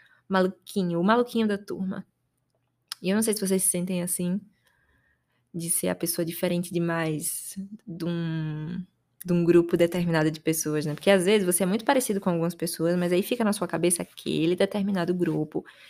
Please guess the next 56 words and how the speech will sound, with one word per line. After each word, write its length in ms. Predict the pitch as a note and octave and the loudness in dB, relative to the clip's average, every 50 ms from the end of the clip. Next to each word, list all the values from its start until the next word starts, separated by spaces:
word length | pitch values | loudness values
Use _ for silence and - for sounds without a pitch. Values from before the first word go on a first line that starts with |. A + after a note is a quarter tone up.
| - - - _ _ | -20 -20 -20 _ _
que 80 | - | -4
não 100 | D#3+ F3 | -4 -2
faz 240 | F3+ F3+ E3+ D#3+ D#3+ | -2 -2 -2 -2 0
nada 520 | D#3+ D#3 D3+ D3+ D3 D3 D3 D3+ F3 G3 G#3 | -2 0 0 0 2 2 2 2 2 0 0
do 60 | G#3+ | -2
que 100 | - A3 | -4 -4
você 240 | G3+ G3 - F#3+ F#3 | -4 -4 -4 -6 -6
faz 420 | - - D#3+ D3+ D3+ D#3 D#3 D#3 | -4 -2 0 0 2 0 0 -2
e 40 | D#3+ | -2
você 200 | E3 D#3+ - F#3 | -6 -6 -6 -8
fica, 260 | - - - - - | -8 -8 -10 -10 -10
"Nossa, 640 | - D#3+ - - - - - - - - - F3 E3 _ _ _ _ _ _ | -10 -8 -6 -6 -6 -6 -6 -8 -8 -8 -10 -16 -16 _ _ _ _ _ _
que 140 | - - D#3 | -4 -4 -4
tesona, 540 | E3 - E3 D#3+ - D3+ D#3 D#3 D3+ D#3 D#3+ | -2 -2 -2 -2 0 0 0 -2 -2 -2 -2
hein? 60 | D#3+ | -4
Que 120 | D#3+ - | -2 0
doidona. 600 | E3+ E3+ D#3+ D#3+ D#3 D3+ D3+ D3+ D3 D3 - - _ _ _ - | 2 2 2 2 2 0 0 0 -2 -6 -8 -10 _ _ _ -2
É, 180 | G2+ E2+ - - - - - - _ - | 0 0 0 -2 -6 -8 -10 -12 _ 2
vida 200 | - F3 - B2 | 2 4 4 4
louca." 380 | A#2 A2 G#2+ G#2+ - - - - - - _ _ _ _ - - - - - - - _ _ _ _ _ _ _ _ _ _ _ _ _ _ _ - - - - - - - - - - - - _ _ _ _ _ _ | 2 2 0 0 0 -2 -6 -10 -18 -20 _ _ _ _ -16 -14 -14 -14 -16 -20 -20 _ _ _ _ _ _ _ _ _ _ _ _ _ _ _ -18 -18 -16 -18 -18 -18 -20 -20 -20 -20 -20 -20 _ _ _ _ _ _
E 160 | - F#3+ G#3+ A3 | 4 6 6 6
é 120 | A3+ B3+ | 6 6
engraçado, 640 | C4+ C4+ C4+ D4+ D4 - C4+ C4 C4+ G3 F3+ F3+ F3 - _ _ | 6 6 6 6 8 8 8 8 8 4 2 -2 -4 -8 _ _
né? 300 | - - - - F2+ - - - - - _ _ _ _ _ - - | -4 -2 -2 0 -2 -4 -4 -8 -12 -14 _ _ _ _ _ -8 -2
É 60 | - | 2
engraçado 420 | F3+ F3+ F3 - - A3+ A3+ C#4 | 4 4 4 4 2 2 2 4
hoje, 280 | A#3+ F3 D3 D3 D3+ D3 | 4 4 4 4 0 0
né? 180 | D#3 F3 F3+ F#3+ | 0 0 0 0
Mas 120 | F#3+ F3 | -2 -2
tem 160 | F3 - G3+ G3 | 0 2 0 2
dias 180 | G#3 G#3+ A3 | 2 2 0
que 100 | A3 - | 0 0
não 80 | A3 A#3 | 0 2
é 60 | A#3 | 2
engraçado, 400 | A3+ A3+ A3+ A#3 A#3 - D#3 D3+ | 2 2 2 0 0 -2 -4 -4
tem 100 | - E3 | -2 -2
dias 120 | D#3+ E3 E3+ | -2 -2 -2
que 80 | - | -2
só 120 | G3 - F#3 | -4 -2 0
dá 120 | F#3 F3+ | 0 2
vontade 280 | F#3+ F#3+ - G#3 G3 G3+ | 2 2 0 0 -2 -2
de 60 | - | -2
chorar 280 | - G#3 G3+ F#3+ F#3 F#3 | -2 0 0 2 2 2
mesmo 220 | F#3 F3+ F#3 F#3+ | 2 2 0 0
e 20 | G#3 | 2
falar, 160 | - - - | 0 0 0
"Meu 240 | - D4 F4 F#4 F4 - | 0 0 0 0 0 2
Deus, 380 | - - - F#4 G4+ G4+ F4+ D#4+ | 2 2 2 2 2 2 2 0
eu 40 | D4+ | 0
só 140 | - D4+ D4 | 0 -2 -2
queria 260 | - D4+ D4 D#4 D#4+ | -2 -2 0 0 0
ser 140 | D#4+ D#4+ D4+ | 0 -2 0
igual 200 | B3+ C4+ C#4 C#4+ | 2 4 4 6
a 20 | |
todo 280 | C#4+ C4+ C4+ C4 C4+ C4 | 8 6 6 6 4 -2
mundo." 640 | C4 A3 G3 A3 C4+ B3+ G3 G3 F#3+ G3+ G3+ G3+ | 0 2 4 4 4 2 0 -2 -2 -2 -4 -6